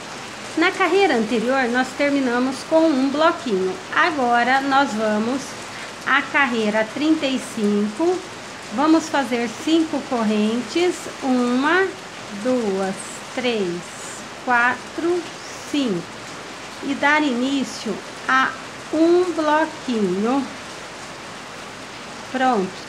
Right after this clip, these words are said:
terminei o meu bloquinho. Treze pontos altos.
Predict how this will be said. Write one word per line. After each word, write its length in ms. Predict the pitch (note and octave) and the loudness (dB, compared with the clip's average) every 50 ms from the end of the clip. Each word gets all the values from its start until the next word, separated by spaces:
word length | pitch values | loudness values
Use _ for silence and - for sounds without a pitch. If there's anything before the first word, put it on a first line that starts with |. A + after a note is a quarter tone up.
| - - | -6 -2
terminei 680 | C4+ C4+ C#4 C#4+ C#4+ C#4+ C4+ B3+ A#3+ A#3+ B3 B3+ B3+ | 0 2 2 2 2 2 2 2 2 2 2 2 2
o 40 | C4 | 0
meu 240 | C4+ C4+ C4 B3+ B3+ | 0 0 0 0 0
bloquinho. 840 | A#3 C#4 C#4 C#4+ D4 C#4+ - - B3 G#3+ G3+ F3 F3 G3+ A3 A#3+ A3 G3 - - - - - - - - - - - - - - - - - - - - - - - - - - - - - - - - - - - - - | 0 2 4 4 4 2 -2 -4 0 0 2 2 2 2 2 0 0 -2 -6 -10 -12 -12 -12 -12 -12 -10 -10 -12 -12 -12 -14 -16 -16 -16 -16 -16 -16 -16 -16 -16 -16 -16 -16 -16 -16 -16 -16 -16 -16 -16 -16 -16 -16 -10 -4
Treze 560 | - D4 D4+ D4+ D#4 D#4+ D#4 C#4+ A#3 - C#4+ C4+ | -2 2 2 4 6 6 4 4 2 0 0 -2
pontos 760 | - - C4+ B3+ B3 B3 B3 B3 A#3+ B3 - B3 A3+ G#3+ G#3+ | 0 2 4 4 4 4 4 2 2 0 0 -2 0 0 0
altos. 1300 | A#3 A3+ A3 G#3+ G#3+ A3 A3+ A#3+ B3 A#3+ - - E4 E4+ F4 E4+ D#4+ - - - - - - - - - | 2 2 4 4 4 4 4 2 0 -2 -2 0 2 4 4 4 2 0 -4 -8 -10 -10 -10 -10 -12 -12